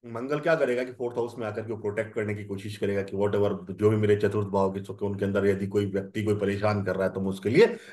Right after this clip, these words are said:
वापस से उसको वो बोला जाए ना, खदेड़ा जाए। तो इस तरह की सिचुएशन व्यक्ति की बन सकती है। तो वो देश दुनिया की। मेष लगन के लिए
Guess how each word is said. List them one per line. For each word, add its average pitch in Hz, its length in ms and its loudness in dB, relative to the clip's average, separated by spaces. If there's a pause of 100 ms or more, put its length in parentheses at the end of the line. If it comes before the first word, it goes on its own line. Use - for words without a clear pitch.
(140)
वापस 104 400 4
से 143 120 6
उसको 120 280 0
वो 110 160 -2
बोला 104 240 -2
जाए 156 200 0
ना, 254 60 -2
खदेड़ा 147 440 6
जाए। 101 200 0
तो 101 100 -6
इस 135 140 -8
तरह 180 140 2
की 185 140 -4
सिचुएशन 143 520 -6 (500)
व्यक्ति 110 220 -6
की 113 100 -6
बन 113 220 0
सकती 104 340 -10
है। 123 100 -12 (2250)
तो 170 60 -4
वो 226 120 6
देश 180 300 8
दुनिया 101 220 0
की। - 100 -16 (4000)
मेष 185 400 8
लगन 175 240 8
के 156 100 2
लिए 104 220 -6